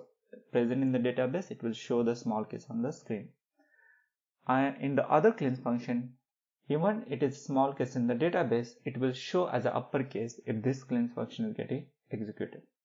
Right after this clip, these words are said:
So we are going to see which cleanse function is going to execute while showing the data. Then we have the other transformation called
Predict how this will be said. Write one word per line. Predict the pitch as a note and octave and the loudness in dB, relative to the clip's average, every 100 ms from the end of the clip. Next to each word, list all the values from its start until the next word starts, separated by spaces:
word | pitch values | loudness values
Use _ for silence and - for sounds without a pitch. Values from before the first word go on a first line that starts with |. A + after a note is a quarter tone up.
| _ _ _ _ | _ _ _ _
So | - F3+ | 0 6
we | G#3 | 8
are | F#3+ | 8
going | D3+ C#3 | 6 0
to | C3+ | -2
see | C3+ - | -4 -8
which | - B2+ - | 0 0 2
cleanse | C#3+ B2 A#2+ | 2 2 2
function | B2 A#2+ - C3+ | -2 -4 -4 -6
is | C3 | -2
going | A2 G#2+ | -2 -2
to | - | -6
execute | A2 A2 - - B2+ - _ | -8 -10 -10 -10 -10 -14 _
while | - A2 A2+ | -4 0 0
showing | - - B2+ A2+ | -2 0 2 2
the | A2+ | 0
data. | G2+ F#2 - - _ _ _ _ _ _ _ _ _ _ _ _ _ | 0 -4 -8 -14 _ _ _ _ _ _ _ _ _ _ _ _ _
Then | G3+ F3+ | 2 4
we | F#3 | 6
have | G3+ | 6
the | G3 | 6
other | - F3 G#3+ | 4 4 4
transformation | E3+ C3+ - B2+ B2+ - B2 | 2 0 0 0 0 -2 -6
called | A#2+ B2 A#2+ B2 | 0 2 4 2